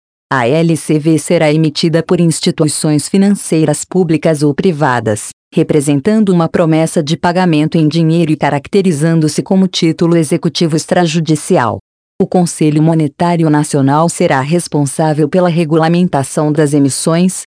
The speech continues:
definindo prazos mínimos e condições de resgate. Para a relatora, deputada Laura Carneiro,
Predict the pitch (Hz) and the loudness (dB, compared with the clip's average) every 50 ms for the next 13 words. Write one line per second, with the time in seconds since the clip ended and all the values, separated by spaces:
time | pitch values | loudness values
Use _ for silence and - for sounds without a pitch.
0 | _ _ 180 170 196 185 - 165 156 156 165 175 175 147 147 135 - 156 151 151 | _ _ 0 0 0 2 2 0 0 2 2 2 2 0 0 -2 0 0 0 2
1 | 156 160 147 160 151 156 180 190 202 208 202 202 208 180 180 190 - 180 170 151 | 2 0 0 0 0 0 2 2 4 4 4 2 2 2 0 -2 0 0 0 0
2 | 156 151 - - 170 160 165 156 143 - 156 139 180 196 170 151 139 135 117 107 | 0 -2 -2 -2 0 0 0 0 0 -2 0 0 0 0 0 0 -2 -2 -2 -2
3 | 107 - - - 113 98 - _ _ _ _ _ _ _ - 180 170 175 170 160 | -4 -6 -4 -4 -4 -6 -8 _ _ _ _ _ _ _ -2 0 2 2 2 2
4 | 165 160 156 147 139 - - 180 175 160 139 113 123 - _ _ - - 151 151 | 2 2 2 0 0 0 2 2 2 2 2 0 -2 -6 _ _ -4 -2 -2 0
5 | - 160 - - 175 175 175 160 151 160 147 151 160 165 170 180 190 196 196 185 | 0 -4 -2 -2 0 0 0 0 0 0 0 0 0 2 2 2 2 2 0 0
6 | 160 160 175 170 160 151 156 170 165 151 | 0 0 2 2 2 2 2 2 2 0